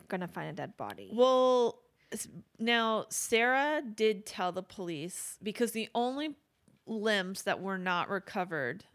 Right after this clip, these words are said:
Speaker 2: uh, of Jeffrey's was his hands.
Speaker 1: Mm-hmm. 'Cause of the
Speaker 2: And,
Speaker 1: fingerprints.
Speaker 2: um, Sarah had said that his hands were buried in Epping, in the Epping Forest, and they never recovered them.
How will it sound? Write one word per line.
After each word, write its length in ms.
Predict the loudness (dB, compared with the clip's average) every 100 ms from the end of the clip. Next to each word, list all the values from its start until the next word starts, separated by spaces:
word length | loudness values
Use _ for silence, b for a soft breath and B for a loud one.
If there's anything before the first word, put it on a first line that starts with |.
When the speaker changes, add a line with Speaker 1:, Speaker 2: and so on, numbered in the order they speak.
| _ _
Speaker 2:
uh, 300 | -4 -2 -2 -2
of 220 | -4 -4
Jeffrey's 500 | -4 -4 -4 -8 -6
was 180 | -8 -6
his 180 | -8 -10
hands. 720 | -10 -6 -6 -6 -8 -12 -12 -10
Speaker 1:
Mm-hmm. 120 | -10
'Cause 560 | -10 -12 -16 _ -4 -2
of 60 |
the 40 | 0
Speaker 2:
And, 140 | 0
Speaker 1:
fingerprints. 840 | 0 -2 -4 -8 -10 -14 -18 -10 -4
Speaker 2:
um, 720 | 0 0 -2 -4 -6 -12 -14 _ -20
Sarah 460 | -16 -2 2 4 4
had 260 | 2 -4 -6
said 280 | -6 -4 -4
that 100 | -6
his 200 | -6 -8
hands 400 | -10 -10 -10 -10
were 120 | -8
buried 360 | -6 -4 -4 -6
in 100 | -6
Epping, 400 | -8 -8 -14 -16 _ _ _ _ _
in 140 | -12 -8
the 100 | -6
Epping 240 | -6 -8
Forest, 500 | -10 -4 -2 -2 -4 -12
and 120 | -10
they 140 | -8
never 460 | -6 -6 -4 -4 -6
recovered 500 | -8 -10 -10 -10 -10
them. 240 | -12 -14